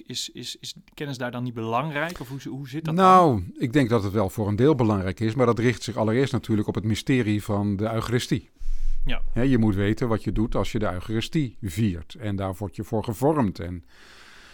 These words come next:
Speaker 2: ehm, terwijl, eh,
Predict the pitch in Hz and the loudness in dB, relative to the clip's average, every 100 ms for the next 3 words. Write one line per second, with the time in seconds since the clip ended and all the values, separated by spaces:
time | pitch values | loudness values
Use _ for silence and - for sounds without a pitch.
0 | - - - - 156 95 87 85 82 80 | -20 -20 -20 -18 -6 -4 -4 -6 -8 -12
1 | - - - - 120 104 98 95 101 - | -16 -20 -20 -2 2 2 2 0 -6 -12
2 | - | -8